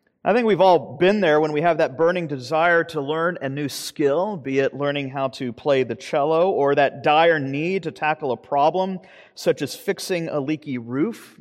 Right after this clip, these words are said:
I spoke with Steve earlier this week about, uh, a problem I have with,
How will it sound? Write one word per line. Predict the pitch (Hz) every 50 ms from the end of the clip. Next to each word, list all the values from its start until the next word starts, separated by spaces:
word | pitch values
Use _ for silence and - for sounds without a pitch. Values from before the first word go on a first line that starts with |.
| - - 127
I | 135 131 131 123
spoke | - - - 151 139 -
with | 127 117
Steve | - - - 139 135 139 123
earlier | 127 131 131 127 131 135
this | 127 127 123 - -
week | 135 131 139 143 -
about, | 120 110 117 110 113 107 - _ - _ _ _ _ _ - 123
uh, | 110 117 113 98 107 113 -
a | -
problem | - - 165 160 151 139
I | 131 143
have | 151 160 165 147
with, | 139 135 117 120